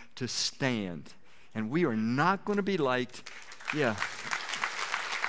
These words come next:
Thank you. We're not always gonna be liked, and we're not always gonna be understood. In fact, we're probably gonna be maligned,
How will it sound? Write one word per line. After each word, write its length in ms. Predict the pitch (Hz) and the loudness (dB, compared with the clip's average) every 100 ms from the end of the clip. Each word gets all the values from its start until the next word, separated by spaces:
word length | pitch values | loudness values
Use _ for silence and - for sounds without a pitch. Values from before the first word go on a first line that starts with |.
| - - - - - - - - - - - - - - - - | 0 -2 -2 -2 -2 -2 -2 -2 -2 -2 -2 -2 -2 -2 -2 -2
Thank 240 | - - | -2 -2
you. 60 | 175 - - - - - - - - - - - - - - - - - - - - - | -2 -2 -2 -2 -4 -4 -4 -4 -4 -4 -4 -6 -6 -6 -6 -6 -8 -8 -10 -12 -14 -4
We're 60 | 165 | 2
not 180 | 190 | 4
always 260 | 202 202 - | 6 6 6
gonna 160 | 180 151 | 2 2
be 80 | |
liked, 320 | 131 120 117 123 | 4 4 2 0
and 80 | |
we're 60 | 113 | -2
not 160 | 151 170 | 0 2
always 240 | 175 165 | 2 0
gonna 140 | 151 | -2
be 160 | 135 135 | 0 0
understood. 680 | 123 120 - - 117 107 101 - - - - - - - - - | 0 0 -2 0 2 2 0 -12 -16 -16 -16 -16 -16 -16 -14 -8
In 100 | 117 | -2
fact, 320 | 143 131 - | 2 2 2
we're 100 | 120 | -4
probably 320 | 135 123 120 | 0 2 2
gonna 180 | 117 110 | 0 0
be 200 | 117 110 | 0 0
maligned, 720 | 107 107 113 117 110 110 | 2 2 2 2 2 0